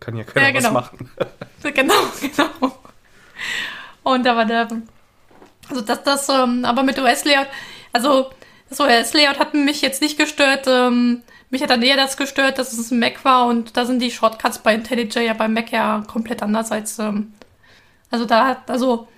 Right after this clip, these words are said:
Speaker 2: da waren bei mir nicht das Problem das Layout, sondern eigentlich, weil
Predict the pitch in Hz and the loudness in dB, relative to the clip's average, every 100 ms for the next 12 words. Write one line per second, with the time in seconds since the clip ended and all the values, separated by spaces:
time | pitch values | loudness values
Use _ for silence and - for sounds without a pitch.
0 | _ _ - 233 240 233 233 214 247 240 | _ _ -2 2 4 4 2 4 4 6
1 | 247 240 214 233 233 254 269 277 262 - | 4 2 2 2 2 0 0 -4 -6 -2
2 | 254 254 254 247 247 247 247 247 254 262 | 0 2 2 0 2 2 4 2 0 0
3 | 233 214 226 240 247 247 240 226 226 226 | 0 0 -2 -2 -6 -4 0 2 2 2
4 | 233 | 0